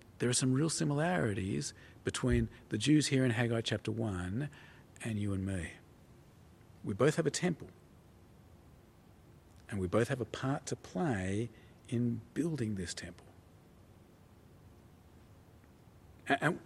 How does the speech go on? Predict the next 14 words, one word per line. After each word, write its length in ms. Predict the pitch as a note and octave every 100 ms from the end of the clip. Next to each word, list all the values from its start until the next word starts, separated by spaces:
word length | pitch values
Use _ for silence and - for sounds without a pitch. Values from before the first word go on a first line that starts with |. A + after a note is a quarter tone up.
| -
what 180 | F3+
God 180 | - F#3
says 180 | - C3
to 80 | -
the 60 | C3+
Jews 300 | B2 A2 -
here 200 | G#2+ B2
in 60 |
Haggai 280 | G#2 A2 G#2
chapter 260 | - G#2 F#2+
one, 200 | F2+ G2 -
it's 160 | - C#3+
still 180 | - D3+
true. 260 | - E2